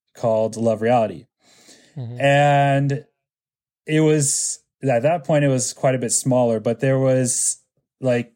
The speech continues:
Speaker 1: you know, I know by this time, just if you've heard these podcasts, I know, like, some, there had been some rumors about Tyler's story.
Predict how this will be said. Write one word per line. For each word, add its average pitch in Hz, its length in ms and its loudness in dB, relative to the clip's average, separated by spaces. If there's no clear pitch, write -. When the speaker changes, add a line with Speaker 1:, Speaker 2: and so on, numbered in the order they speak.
Speaker 1:
you 135 140 -2
know, 113 360 -2
I 131 120 0
know 156 220 4
by 139 160 2
this 135 200 0
time, 120 260 -2
just - 500 -4
if 120 140 -6
you've 117 140 -8
heard 127 140 -2
these 120 140 -4
podcasts, 117 640 -2
I 123 100 -2
know, 120 300 0
like, 113 340 -4
some, 151 580 0
there 147 160 0
had 147 100 2
been 156 120 0
some 143 160 0
rumors 156 280 0
about 135 260 2
Tyler's 139 640 0
story. 131 800 -2